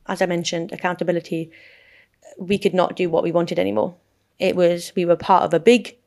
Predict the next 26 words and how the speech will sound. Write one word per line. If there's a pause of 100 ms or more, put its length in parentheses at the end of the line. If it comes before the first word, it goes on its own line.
(120)
project,
a
big
puzzle. (300)
You
better
play
your
part,
otherwise
you're
gone. (300)
And
that
was
made
very,
very
clear. (680)
You
better (580)
follow
what
we
are
doing